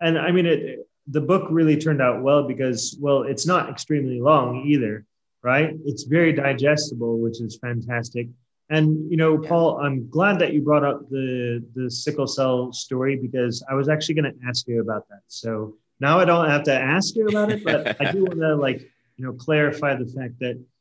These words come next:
Speaker 1: you know, most of the time when people struggle through something, like, I've got rheuma-, rheumatoid arthritis, so it's not as serious as your condition, but we, you know,
Speaker 2: Yeah.
Speaker 1: people with,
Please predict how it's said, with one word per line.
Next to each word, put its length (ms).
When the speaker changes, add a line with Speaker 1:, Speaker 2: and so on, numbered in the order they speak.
Speaker 1:
you 80
know, 100
most 320
of 100
the 60
time 320
when 300
people 360
struggle 480
through 200
something, 320
like, 160
I've 180
got 240
rheuma-, 400
rheumatoid 520
arthritis, 640
so 420
it's 440
not 380
as 380
serious 480
as 240
your 160
condition, 640
but 300
we, 440
you 100
know, 180
Speaker 2:
Yeah. 140
Speaker 1:
people 180
with, 220